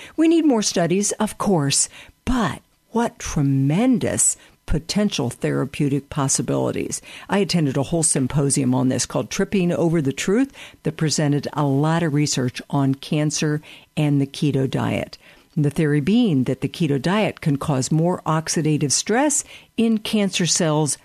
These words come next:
than normal cells, so it makes them more susceptible to the treatments.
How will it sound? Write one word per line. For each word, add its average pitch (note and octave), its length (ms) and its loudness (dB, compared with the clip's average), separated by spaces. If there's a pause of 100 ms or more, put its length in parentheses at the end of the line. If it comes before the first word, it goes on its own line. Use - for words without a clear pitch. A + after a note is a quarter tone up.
(120)
than D3 400 2
normal D#3+ 440 2
cells, G2 360 0
so D#3+ 140 0
it - 140 -6
makes C#3 260 -2
them F3 80 0
more C3 200 2
susceptible E3 680 -2
to G#3 160 -2
the G3 120 0
treatments. - 760 -4